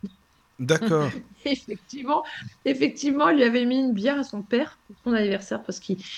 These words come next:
Speaker 2: il aimait bien la bière et, et, et le défunt, euh, tout de suite, hein, comme si une preuve qu'il fallait qu'il donne avant qu'elle le
Speaker 1: Ah,
Speaker 2: dise.
Speaker 1: c'est ça, quoi.
Speaker 2: <laughs> Et c'est,
Speaker 1: C'est
Speaker 2: et,
Speaker 1: ça.
Speaker 2: et c'était le cri du cœur, « Une bière. »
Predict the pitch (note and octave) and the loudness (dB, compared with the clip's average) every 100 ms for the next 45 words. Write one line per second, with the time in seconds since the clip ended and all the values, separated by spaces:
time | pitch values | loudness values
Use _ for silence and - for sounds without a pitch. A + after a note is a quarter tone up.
0 | - - F#3 G3 F#3 A#3 G3 E3+ F3 F#3 | -8 0 6 6 8 8 8 6 4 2
1 | A#3+ - F#3 F3 F#3+ - - - _ _ | 2 0 0 0 -2 -10 -20 -20 _ _
2 | _ _ - F#3 F#3 F#3 G3+ G3+ - G#3+ | _ _ -2 0 0 -2 -6 -4 2 4
3 | G3 A3 - C#4 A3 F#3 - - - F4+ | 6 6 6 4 6 4 0 -4 2 2
4 | F4+ A#3 - - - - F#3 F#3+ _ - | 4 2 0 -6 -14 -20 -20 -20 _ -4
5 | D#4+ D#4 - G4 C#4+ B3+ - - - F#4 | -2 0 2 2 4 4 2 -2 2 4
6 | A#3+ - A3 A#3+ B3 A#3+ G3 C#4+ D#4 A3 | 4 0 2 4 4 0 2 4 6 4
7 | A#3+ - C4+ A3 A3 G3+ E4+ G#3 - F2+ | 2 0 0 0 0 2 0 0 -4 -6
8 | E2+ - F2 - - - - - - _ | -10 -14 -10 -6 -2 -4 -4 -12 -14 _
9 | _ - F3 E4+ G#2+ F#2+ - - - A#3 | _ -6 0 2 4 2 -2 -12 -2 2
10 | A3+ - A3+ G3+ C#4 C4 - D4+ D4 A3+ | 4 4 2 2 2 0 2 2 2 -2
11 | - - - F#3+ - - | -4 -12 -4 -2 -2 -6